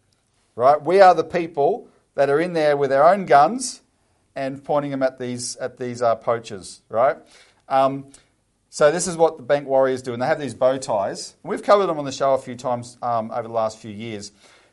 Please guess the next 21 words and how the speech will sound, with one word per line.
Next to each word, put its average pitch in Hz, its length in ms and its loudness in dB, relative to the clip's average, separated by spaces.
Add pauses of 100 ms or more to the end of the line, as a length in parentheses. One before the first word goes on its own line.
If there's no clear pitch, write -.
They're 160 140 0
all 440 120 4
bank 190 260 2
victims 147 340 -10
themselves, 120 580 -4 (120)
but, 123 360 -6
themselves, 123 380 -4
but 143 120 -12
to 143 80 -16
their 185 160 -6
credit, 185 500 -2 (500)
they 143 140 2
don't 180 240 0
just 185 200 -12
focus 160 360 -2
on 143 80 -6
their 131 160 -4
own 127 120 -4
circumstances. 120 720 -12
They're, 117 100 -12
b-, - 140 -12